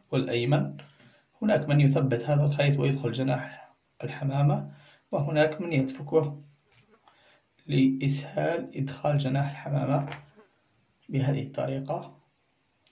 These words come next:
ثم بعد إدخال جناح الحمامة الأيمن والأيسر هنا،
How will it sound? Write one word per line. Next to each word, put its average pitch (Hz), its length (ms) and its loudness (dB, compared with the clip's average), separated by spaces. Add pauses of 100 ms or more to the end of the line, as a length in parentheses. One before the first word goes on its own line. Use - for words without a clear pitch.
(100)
ثم - 180 -10
بعد 143 340 0
إدخال - 560 0 (640)
جناح 147 580 -2
الحمامة 139 380 0
الأيمن 139 400 2
والأيسر 135 400 -2
هنا، 135 440 -2